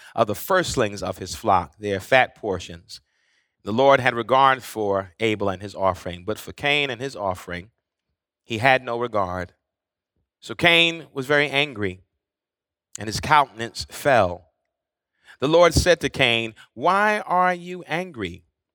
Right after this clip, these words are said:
And why has your countenance fallen? If you do well, will you not be accepted? And if you do not do well,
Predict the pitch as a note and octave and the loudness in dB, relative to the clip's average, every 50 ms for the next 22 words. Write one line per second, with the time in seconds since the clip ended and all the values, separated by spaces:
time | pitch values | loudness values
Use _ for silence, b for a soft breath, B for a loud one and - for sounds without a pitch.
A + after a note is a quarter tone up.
0 | _ _ _ _ _ _ _ - - A2+ A#2+ A#2 C3 D3+ E3 D#3+ D3+ C3+ A#2+ C3+ | _ _ _ _ _ _ _ -14 -14 -10 -2 2 4 4 6 6 4 2 2 -2
1 | B2+ A2+ A2+ C3 B2 - - - - F#3+ F#3 F3+ E3 - - G2 G2 G#2+ B2 - | -4 -2 -4 -4 -6 -6 -6 -6 -4 -2 -2 -2 -4 -8 -12 -12 -12 -12 -10 -10
2 | - - - - _ _ _ _ _ _ - - - - D3+ C3 G#2+ G2 F#2 F2+ | -10 -10 -10 -12 _ _ _ _ _ _ -20 -8 -4 0 0 2 0 0 -2 -6
3 | D#2+ - _ _ _ _ _ _ _ _ _ _ _ _ _ _ _ _ _ _ | -12 -16 _ _ _ _ _ _ _ _ _ _ _ _ _ _ _ _ _ _
4 | _ _ _ _ - - A2+ A2 - A#2 A2 G#2+ B2+ B2 A#2+ C3 C3 C3+ C#3+ E3 | _ _ _ _ -8 -8 -6 -6 -6 -8 -8 -8 -4 0 4 6 6 6 4 2
5 | F3+ E3 _ _ _ _ _ _ _ _ _ _ _ - - F3+ F#3 F3+ F3 F#3 | -2 -8 _ _ _ _ _ _ _ _ _ _ _ -8 -8 -8 -8 -2 2 2
6 | F3+ F#3+ - - _ _ C3+ D#3 D#3+ C#3 B2 - - D#3 D#3 D#3+ _ - F#3 G3 | 4 4 2 0 _ _ -6 -4 -2 -2 -2 0 2 0 0 0 _ -4 -4 -4
7 | G3 - _ _ _ _ _ _ _ _ _ _ _ _ B B B B - F#3+ | -6 -10 _ _ _ _ _ _ _ _ _ _ _ _ B B B B 0 2
8 | A3 A3 A3 - - G3 F#3+ E3+ D3+ E3 G3+ G3 F#3 F#3 F#3+ G#3 G3 C#3 B2+ B2+ | 2 0 -2 -2 -8 -10 -10 -10 -10 -10 -12 -8 -2 0 0 0 0 -2 -6 -10
9 | C#3 B2+ A#2+ B2 G#2+ G2 F#2+ F2+ F#2+ A2 - | -6 -2 0 0 0 0 -2 -4 -6 -8 -12